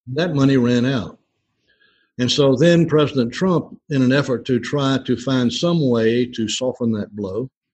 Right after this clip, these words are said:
said, "Well, the feds will come up with three hundred dollars, and the states should match it with a," not match it, but should add another hundred, and that gets us to four hundred. And so he issues an executive order calling for that.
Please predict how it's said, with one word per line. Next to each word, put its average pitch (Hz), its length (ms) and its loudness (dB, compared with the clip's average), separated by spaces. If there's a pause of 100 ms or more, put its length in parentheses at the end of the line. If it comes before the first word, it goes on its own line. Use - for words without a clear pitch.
(160)
said, 127 220 0
"Well, 147 480 0
the 117 140 -12
feds 180 440 0
will 139 140 0
come 151 220 -2
up 139 140 -4
with 123 160 -6
three 151 220 0
hundred 120 320 -2
dollars, 120 680 -10 (380)
and 143 280 4
the 117 60 -2
states 185 500 0
should 127 340 0
match 147 360 0
it 139 140 -2
with 123 280 0
a," 107 200 -2
not 113 280 -4
match 123 300 0
it, 120 160 -6
but 110 140 0
should 113 200 0
add 120 200 0
another 107 420 -2 (120)
hundred, 127 440 0
and 113 220 0
that 135 240 -2
gets 120 260 -2
us 110 180 -6 (100)
to 104 100 -10 (160)
four 120 340 -4
hundred. 104 540 -6
And 110 280 -8 (280)
so 123 240 -2
he 147 220 4
issues 131 340 0
an 123 100 0
executive 113 600 -2
order 101 360 -4 (160)
calling 117 400 -2
for 107 140 -8
that. 101 360 -6